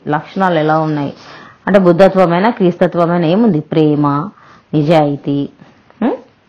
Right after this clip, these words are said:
ఆ, అభిమానం, సమానత్వం, ఇది నమ్మకం,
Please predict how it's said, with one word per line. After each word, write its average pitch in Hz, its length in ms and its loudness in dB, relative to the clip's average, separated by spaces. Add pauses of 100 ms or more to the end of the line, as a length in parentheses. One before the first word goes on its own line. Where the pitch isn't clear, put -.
(760)
ఆ, 160 320 0
అభిమానం, 160 680 0 (2000)
సమానత్వం, 165 800 0 (920)
ఇది 208 340 2 (380)
నమ్మకం, 156 560 2